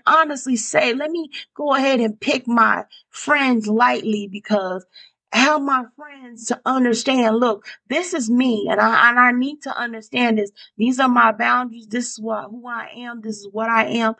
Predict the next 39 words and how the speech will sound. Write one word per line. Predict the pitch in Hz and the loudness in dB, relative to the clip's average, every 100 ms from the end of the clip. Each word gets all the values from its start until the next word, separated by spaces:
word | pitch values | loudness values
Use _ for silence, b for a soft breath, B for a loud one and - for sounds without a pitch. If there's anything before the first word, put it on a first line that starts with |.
| B B B - | B B B 2
I'm | 240 233 | 2 2
sorry. | 220 247 214 196 | -6 -2 0 0
This | 214 214 | -4 -4
is | 214 | 0
how | 226 233 | 2 2
God | 233 233 226 226 | 0 0 2 0
is. | 240 226 214 _ _ b - | -4 -6 -8 _ _ b -6
And | 214 208 214 | -4 0 2
this | 254 254 | 0 0
is | 220 208 | -4 0
what | 226 220 | -2 -2
God | 220 233 233 220 | 0 2 2 0
has | 208 | -4
told | - 247 247 | -10 -10 -10
me | 233 202 | -14 -18
to | 202 | -18
be. | 262 262 - | -16 -16 -14
I | 214 208 | -8 0
have | 233 254 - | 2 2 -4
to | |
be | 214 208 _ | -18 -18 _
picky | 247 262 254 233 | -18 -14 -12 -6
in | 214 202 | -6 -6
this | 196 190 | -8 -4
season | 262 254 240 208 202 | 4 8 8 6 2
because | 196 196 202 - | 2 0 -2 0
God's | 220 233 220 | 2 2 0
got | 226 220 226 | -6 -6 -10
me | 220 | -12
on | 202 196 190 _ | -12 -14 -16 _
purpose | 254 254 254 254 240 b b b | -2 -2 -4 -18 -18 b b b
and | 214 196 | -12 -12
a | 185 | -10
plan, | - 262 240 208 185 B B - | -2 0 2 0 -6 B B -8
and | - - - | -6 -4 -2
I | 233 240 240 | 0 2 0
cannot | - 226 196 202 226 214 - _ _ _ - | 0 0 0 2 2 2 -2 _ _ _ -12
sit | - 294 277 233 220 | -6 0 0 0 -2
there | 185 180 | -2 -4